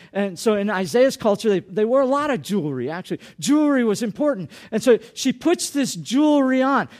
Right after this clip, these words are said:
Does she have to wear jewelry? No, of course not. Most of the brides I see are beautiful without jewelry. As a matter of fact, on their wedding day, I have yet to see a woman who isn't beautiful.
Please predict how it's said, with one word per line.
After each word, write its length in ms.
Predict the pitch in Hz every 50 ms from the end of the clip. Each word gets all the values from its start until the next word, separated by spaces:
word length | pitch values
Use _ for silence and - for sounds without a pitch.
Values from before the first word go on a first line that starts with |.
| - _
Does 140 | 233 233 -
she 200 | - 247 240 196
have 260 | 190 180 196 220 -
to 80 | 254
wear 200 | 262 262 254 262
jewelry? 480 | 226 175 240 262 277 285 294 311 320 - - _ _ -
No, 200 | 277 302 302 233
of 140 | 185 - -
course 300 | - 302 285 - - 220
not. 180 | 185 147 120 - - - _
Most 280 | - 175 233 277 294 -
of 60 | -
the 100 | 294 208
brides 420 | 175 233 220 214 220 226 185 - - -
I 220 | - 190 214 233
see 400 | 226 - - - 190 175 185 180 - - - -
are 140 | 190 185 156
beautiful 680 | 120 175 202 240 277 269 262 - - 233 220 196 -
without 720 | 196 220 226 - 226 - 226 254 277 302 294 254 - 202
jewelry. 720 | - 226 240 233 208 190 175 156 131 127 110 104 113 _ _ _ _ _ _ _ _ _ _ _ _ _ _ _ _ _ _ _ _ _ _ _ _ -
As 120 | 214 - -
a 40 |
matter 180 | 196 233 254 269
of 60 | 262
fact, 260 | 269 254 254 240 -
on 160 | - 220 233 226
their 140 | 220 208
wedding 260 | 202 220 240 254 240 214
day, 160 | 208 202 202
I 160 | 180 185 214
have 160 | 220 202 143
yet 240 | 190 226 254 254 254
to 100 | - 247
see 200 | - - 247 233
a 100 | 214 190
woman 340 | 165 180 190 190 185 165 - - _ _ _
who 220 | _ 202 202 208
isn't 380 | 226 254 - - 180 143 127 123
beautiful. 560 | 127 131 131 117 110 104 - 117 95 95